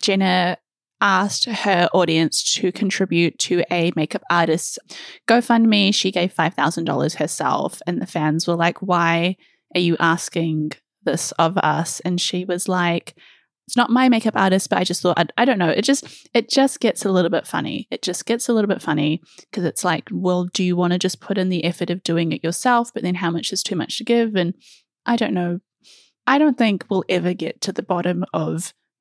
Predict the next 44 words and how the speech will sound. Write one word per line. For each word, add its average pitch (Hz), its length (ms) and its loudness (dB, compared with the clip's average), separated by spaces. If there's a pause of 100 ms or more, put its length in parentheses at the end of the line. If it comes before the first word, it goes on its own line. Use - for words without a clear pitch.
(140)
should 196 320 0
rich 190 280 -2
people 160 640 -2
that 160 120 0
are 143 100 0
billionaires 151 640 -4
give, - 520 -4 (280)
like, 160 220 2
fifty - 260 -2
percent 151 240 -2
of - 80 -6
their - 300 -2 (120)
net - 220 -2
worth - 400 -2 (180)
<laughs> 220 240 0
to - 480 -2
a 175 60 -2
foundation. 165 640 0 (720)
So - 200 4
I 294 140 4
feel 330 180 2
like 349 120 4
that's 330 180 0
probably 233 720 2
a 214 80 0
good 208 240 -2
place 185 460 0
to - 180 0
wrap 202 200 2
this - 220 -2
up. 185 300 2 (240)
This 285 140 0
has 440 100 4
been 494 240 2
an - 40 0
interesting 185 400 0
episode. 170 360 2
I 185 80 0
feel 220 160 2
like 277 200 2
I 202 460 2
learned 185 340 0
so 185 280 -2
much - 340 -2